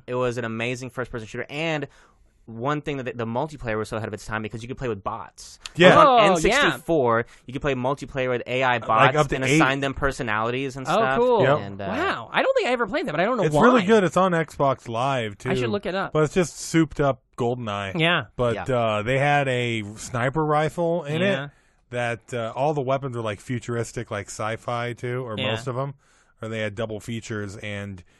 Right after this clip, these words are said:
Speaker 2: uh, you could see through walls.
Speaker 1: Yeah, that's that bullshit-ass
Speaker 2: Yeah.
Speaker 1: gun.
Speaker 3: Yeah,
Speaker 1: You,
Speaker 3: yeah.
Speaker 1: you have to,
Speaker 2: And you
Speaker 1: you
Speaker 2: could
Speaker 1: have to
Speaker 2: see
Speaker 1: take
Speaker 2: through
Speaker 1: it off
Speaker 2: walls
Speaker 1: if you're
Speaker 2: and
Speaker 1: playing
Speaker 2: shoot
Speaker 1: multiplayer.
Speaker 2: through walls.
Speaker 1: Shoot through walls.
Speaker 3: Yeah.
Speaker 2: Yeah.
Speaker 1: And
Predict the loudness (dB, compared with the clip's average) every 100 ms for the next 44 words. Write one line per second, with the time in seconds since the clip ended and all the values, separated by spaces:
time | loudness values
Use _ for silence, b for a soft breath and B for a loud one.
0 | _ -10 -8 -8 -10 -12 -12 -8 -8 -6
1 | -6 -4 -2 4 6 4 2 -2 -4 -2
2 | -2 -2 0 0 0 2 2 0 -4 -4
3 | -2 0 0 2 4 6 4 2 0 2
4 | 2 4 4 6 6 8 10 10 8 4
5 | 0 -2 0 0 0 0 0 -2 0 0
6 | -2 -2 -4 -4 0 0 0 0 0 2
7 | 4 4 2 0